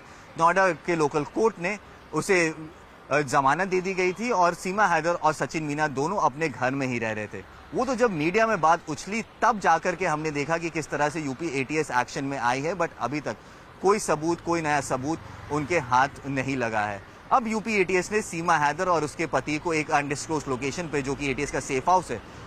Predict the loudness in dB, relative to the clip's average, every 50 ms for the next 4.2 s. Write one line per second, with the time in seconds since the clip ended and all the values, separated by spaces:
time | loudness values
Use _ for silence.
0 | -16 -16 -14 -6 -2 0 2 4 4 4 4 4 2 2 2 2 4 2 4 4
1 | 4 2 2 0 0 0 0 0 0 -2 0 0 0 2 2 2 2 2 2 4
2 | 4 4 4 4 4 2 2 2 2 2 2 2 2 2 0 -2 0 0 0 0
3 | 0 0 0 -2 -4 -6 -4 -2 -2 -2 -2 -2 -4 -4 -6 -6 -4 0 0 0
4 | 0 0 -6